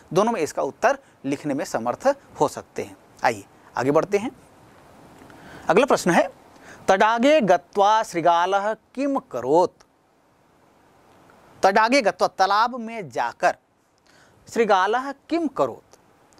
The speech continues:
श्री-, श्रीगाल ने क्या किया, सियार ने क्या किया? तो आपने पाठ में पढ़ा, तो सियार जो है अपने मित्र के साथ तालाब गया और तालाब में जाकर क्या करता है वह?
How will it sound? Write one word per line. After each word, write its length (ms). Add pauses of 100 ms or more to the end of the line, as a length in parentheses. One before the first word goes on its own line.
(200)
श्री-, 400
श्रीगाल 380
ने 120
क्या 260
किया, 180
सियार 340
ने 80
क्या 240
किया? 300 (1200)
तो 60
आपने 200
पाठ 280
में 100
पढ़ा, 220 (880)
तो 340 (240)
सियार 320
जो 80
है 60
अपने 180
मित्र 240
के 140
साथ 220 (800)
तालाब 320
गया 220
और 140
तालाब 280
में 120
जाकर 220
क्या 140
करता 260
है 60
वह? 120